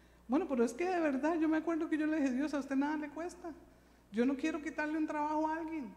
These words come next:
Yo sé lo que es estar sin trabajo. Y a usted nada le cuesta". Pero oigan los números míos, yo dije, "Bueno, si no llegan tres personas, yo entro a la tercera terna en posición, en la, en la última posición, no importa, Dios,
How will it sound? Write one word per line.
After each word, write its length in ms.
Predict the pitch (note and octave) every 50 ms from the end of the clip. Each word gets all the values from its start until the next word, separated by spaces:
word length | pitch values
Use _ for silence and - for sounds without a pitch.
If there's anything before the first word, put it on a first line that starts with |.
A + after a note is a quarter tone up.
| - G#3+
Yo 140 | A3+ A3 A3
sé 260 | A3+ C#4+ D4 D#4+ F4+
lo 140 | E4 C#4+ C#4+
que 80 | -
es 80 | C#4 C4+
estar 300 | C#4+ C#4 - D4 C#4+ C#4
sin 180 | C#4+ D4+ C#4+ C4+
trabajo. 480 | C#4+ C#4 C4+ C#4 D4 D#4 C4 B3 - - - - - - - - - - - - - - - -
Y 80 | A3+ G#3+
a 60 | A3
usted 240 | G#3+ G#3+ C4 B3+ A#3
nada 360 | G#3+ G#3+ A#3+ C#4 E4+ F#4+ G4+
le 120 | F4+ D#4+ -
cuesta". 400 | - E4+ F#4 G#4 - - - G#4 G#4 - - - - - - - - - - - - - - - - -
Pero 280 | A#3+ A#3 A3+ A3+ A#3 A#3
oigan 260 | B3+ C#4+ D#4+ F4 F#4
los 120 | F4+ F4 E4
números 380 | E4 E4+ E4+ F4 F4 F4 E4
míos, 320 | E4 E4 E4+ E4+ D4+ C4 A#3
yo 140 | C4+ C#4
dije, 240 | C#4 C#4+ C#4 B3 B3
"Bueno, 260 | A3+ B3+ C4 A#3+ A3
si 160 | - - A3 G3+
no 160 | G3+ A#3 D4
llegan 380 | D#4+ F#4+ G4 F4 D4 A3+ G3+
tres 240 | - A#3+ B3+ C#4 C4+
personas, 680 | - - E4+ E4 - F4 E4+ E4+ F4 F#4 F#4 - - - - - - - - - - - - - - - - - - - - -
yo 180 | G#3 G3+ A#3+ B3+
entro 280 | C4+ C#4 C4 C4+ A#3+
a 40 | A3
la 180 | G#3 G3 F#3+ F#3+
tercera 420 | - G3+ G3+ - B3 B3 C#4 D4 D4
terna 380 | D4 D#4+ D#4+ D#4+ E4 E4 F4+ G4+ E4+ - - - - - - - - - - - - - - -
en 120 | A3 A3
posición, 600 | G#3 A3 F#3+ F#3+ G3+ G3 - A#3 A3+ A#3 A#3 G#3+
en 120 | G#3+ G#3+ G3+
la, 160 | G3+ G3+ G3+
en 80 | G#3 G#3+
la 100 | G#3+ G#3+
última 380 | B3 C4 C4 F4 E4+ F4+ F4 E4+
posición, 440 | D4+ C4 C4+ B3 A3+ - D#4 D4+
no 80 | D4+ E4
importa, 440 | E4+ E4 E4 E4+ E4 D#4+ - C#4 A#3
Dios, 260 | A#3 C4 C#4 C#4 C4+